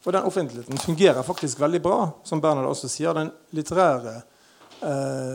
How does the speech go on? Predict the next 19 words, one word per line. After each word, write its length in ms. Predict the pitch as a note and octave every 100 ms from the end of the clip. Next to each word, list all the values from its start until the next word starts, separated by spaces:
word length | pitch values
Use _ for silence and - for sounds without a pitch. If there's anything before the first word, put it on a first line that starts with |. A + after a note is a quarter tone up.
| C3 D#3
den 160 | D#3 E3+
litterære 560 | D#3+ D#3 E3+ E3+ B2+ A#2+ C#3+ D#3+ D#3+ C#4+
offentligheten 580 | G#3+ - C#3+ B2+ A#2+ B2
i 40 | B2
Norge 440 | C3 F3+ F3 G3 - -
er, 320 | C3+ B2 B2+ _ _ _ -
eh, 300 | B2+ B2 C3+
skiller 420 | - F3 F#3+ G3+
seg 320 | D#3 G3 D3 -
fra 180 | - D#3
nesten 300 | D#3+ - C#3+ -
alle 260 | E3+ F3+
andre 380 | C#3 C#3 E3 C3+
vestlige 520 | B2+ C3 - C#3+ A#2+
litterære 400 | A#2+ B2+ C#3 B2+
offentligheter 500 | C3+ C3+ A#2 A2 D#3
ved 140 | D#3+ C#3
at 260 | B2+ - - _ _
selv, 460 | - - F#3 D3+